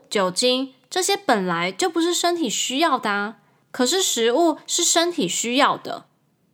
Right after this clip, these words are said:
禁止自己的身体得到它需要的东西，和禁止身体得到它不需要的东西，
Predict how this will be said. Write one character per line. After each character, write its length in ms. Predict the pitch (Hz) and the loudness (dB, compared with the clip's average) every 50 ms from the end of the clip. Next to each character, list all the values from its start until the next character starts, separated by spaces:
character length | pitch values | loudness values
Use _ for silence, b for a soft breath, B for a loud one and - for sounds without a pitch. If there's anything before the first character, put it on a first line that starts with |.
| _ _ _ | _ _ _
禁 220 | - - 349 339 294 | -2 0 2 2 2
止 180 | 262 233 202 | 2 0 -2
自 120 | 175 - 262 | -2 0 0
己 200 | 277 254 220 190 | 0 0 0 0
的 100 | 190 185 | 0 -2
身 280 | 190 - 269 269 285 | 0 0 0 -2 -2
体 240 | 277 - 240 208 190 | -2 -2 0 0 -2
得 160 | 180 - 208 | -2 -2 -2
到 100 | 214 226 | -2 -2
它 160 | 254 262 - | -2 -2 -2
需 200 | 285 269 - 302 | -4 -4 -2 0
要 160 | 320 311 285 240 | 2 2 2 2
的 80 | 202 | 2
东 220 | 170 190 196 196 208 | 0 0 -2 -2 -4
西， 440 | 202 - - 202 196 196 202 208 b b b b b b | -6 -6 -4 -4 -4 -4 -6 -8 b b b b b b
和 240 | - - 349 330 320 | -4 -2 -2 0 0
禁 200 | - 370 381 349 | 0 0 0 0
止 120 | 277 233 202 | 0 -2 -2
身 240 | - - 269 294 | -2 -2 -2 -2
体 180 | 320 302 277 233 | -2 -2 -2 -2
得 160 | 196 220 214 | 0 0 0
到 80 | 226 262 | 0 -2
它 180 | 262 - 285 | -2 -2 -4
不 220 | 277 269 - 359 359 | -4 -4 -4 -4 -2
需 240 | 320 - - - 240 | -2 -2 -4 0 2
要 160 | 247 214 190 | 2 2 2
的 100 | 170 170 | 0 -2
东 240 | 165 180 175 175 185 | -2 -4 -4 -4 -6
西， 420 | 180 - 190 180 175 185 190 - | -6 -4 -4 -2 -4 -4 -6 -12